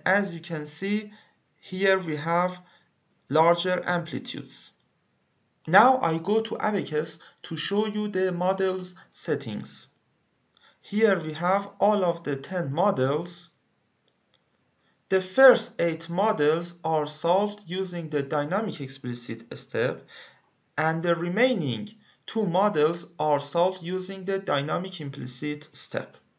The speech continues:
So I select model nine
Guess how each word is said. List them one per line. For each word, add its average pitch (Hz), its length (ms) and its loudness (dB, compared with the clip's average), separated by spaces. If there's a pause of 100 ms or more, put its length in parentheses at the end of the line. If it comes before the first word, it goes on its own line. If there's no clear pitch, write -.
(1200)
So 240 800 4
I 170 160 0
select 160 560 0
model 156 400 2
nine 175 640 0